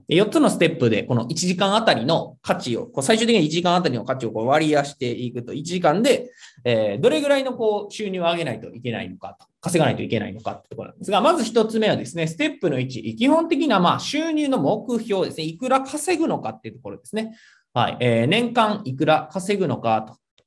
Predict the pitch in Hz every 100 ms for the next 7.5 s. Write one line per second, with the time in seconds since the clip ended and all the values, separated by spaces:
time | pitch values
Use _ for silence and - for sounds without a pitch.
0 | - 156 113 117 117 120 117 127 135 117
1 | 107 107 98 - - _ 127 - 113 113
2 | 117 117 117 117 131 131 104 - 92 -
3 | - 107 110 - - 110 107 127 123 -
4 | - 285 262 165 135 127 160 190 170 160
5 | 151 - - 147 139 127 120 113 - 113
6 | 143 110 113 131 107 - 123 107 - -
7 | 123 - - - -